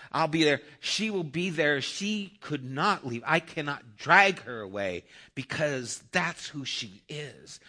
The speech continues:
That's how much she cares. That's how much she loves. That's what God sees and entrusts.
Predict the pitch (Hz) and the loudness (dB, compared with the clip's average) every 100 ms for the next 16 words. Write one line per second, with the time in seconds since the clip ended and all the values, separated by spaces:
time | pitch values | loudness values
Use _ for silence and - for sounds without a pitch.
0 | - - 175 185 - 151 139 117 - - | -12 -2 -2 -2 -10 -12 -10 -10 -8 -10
1 | 95 - - 165 110 73 - - - 175 | -10 -10 -4 -2 -2 -8 -16 -20 -6 -4
2 | 170 - - - 139 117 - - - 78 | -4 -6 -10 -12 -12 -12 -12 -10 -12 -14
3 | - 123 - - - - - - - 170 | -10 -10 -10 -14 -20 -20 -20 -18 -8 -8
4 | - - - - 117 131 _ - 127 139 | -8 -10 -14 -14 -18 -18 _ -20 -16 -12
5 | 131 117 - - 151 143 117 - 107 98 | -12 -10 -8 -8 -8 -8 -10 -12 -14 -14
6 | 95 - - 147 135 - - - | -14 -16 -12 -12 -10 -12 -12 -16